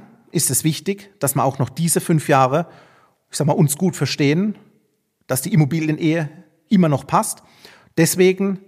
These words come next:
Hinweis an dich, der Bauträger muss geprüft sein. Der Bauträger soll spezialisiert auf Denkmalimmobiliensanierung sein,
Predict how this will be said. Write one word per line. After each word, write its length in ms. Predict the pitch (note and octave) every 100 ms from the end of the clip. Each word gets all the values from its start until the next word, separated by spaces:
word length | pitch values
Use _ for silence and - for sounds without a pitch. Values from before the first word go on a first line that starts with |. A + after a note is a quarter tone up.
| _
Hinweis 400 | - F#3 E3 D#3
an 160 | C#3+ B2+
dich, 340 | D#3 - - _ _ _ _ -
der 100 | A#2
Bauträger 600 | B2+ E3 F3 F3+ F3 D#3+
muss 260 | D#3 E3+ -
geprüft 500 | C#3+ C#3+ E3+ - -
sein. 400 | G3 G#3+ A#3 A#3+ _ _ _ _ _ -
Der 80 | B2+
Bauträger 640 | C#3 D#3 F#3 F3 F3 D3+
soll 480 | - - E3+ F#3+ G#3 - _
spezialisiert 1120 | - - D#3 D#3+ - F3+ F3 E3 - D3+ D#3+
auf 280 | C3 B2 - -
Denkmalimmobiliensanierung 1800 | D#3+ F3+ - E3+ F3+ - F#3 F3+ F3 F3+ F3 F3+ E3 E3 E3+ E3+ E3+ D#3+
sein, 400 | F3 F3+ F#3+